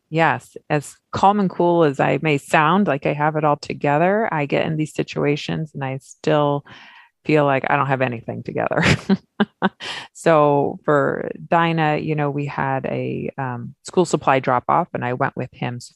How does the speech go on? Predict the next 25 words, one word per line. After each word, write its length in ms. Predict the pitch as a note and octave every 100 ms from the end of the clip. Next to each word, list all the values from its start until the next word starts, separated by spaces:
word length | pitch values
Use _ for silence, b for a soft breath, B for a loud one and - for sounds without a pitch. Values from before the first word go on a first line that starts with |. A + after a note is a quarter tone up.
| _
first 200 | D3 C#3
time. 380 | - C3+ B2+ B2+ B B B -
I 60 |
don't 120 | D#3
know 160 | C3 B2+ -
any 220 | D3+ D3
of 60 | D3
the 80 | C3+
families 460 | - C3 B2+ A#2+
there. 140 | B2+ B2
I 40 |
don't 100 | B2
know 80 | C3
any 240 | C3+ B2+
of 80 | A#2+
the 180 | A#2+ C3 _ b b b b _ _ _ -
parents 520 | A#3 A3 G#3 F#3+ -
or 60 |
kids 380 | C#3+ - F#3 E3+
or 100 | D#3
anything. 580 | D#3 D#3+ D#3 D#3 C3+ C3+
And 140 | C3+
we 120 | C#3 D#3
go 280 | E3+ E3
in 600 | A3 A#3+ F#3+ F3+ F3+ F3+